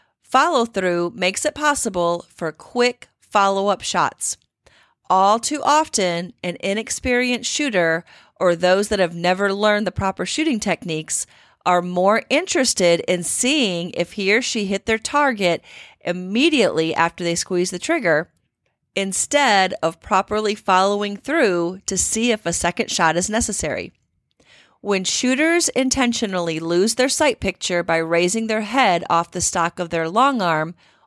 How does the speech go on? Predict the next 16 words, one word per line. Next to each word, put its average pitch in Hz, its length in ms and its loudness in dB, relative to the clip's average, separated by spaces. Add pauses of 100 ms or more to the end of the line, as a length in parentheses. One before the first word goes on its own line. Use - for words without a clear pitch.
or 202 580 2
looking 196 420 -4
over 185 280 -2
a 185 80 0
handgun 175 560 -4
sights, 175 580 0 (500)
they 196 180 4
are 285 100 4
demonstrating 190 800 -2
their 165 120 -2
confidence. - 720 -2 (640)
They 214 140 2
are 330 140 2
demonstrating 190 720 0
that 170 180 -2
they 156 280 -2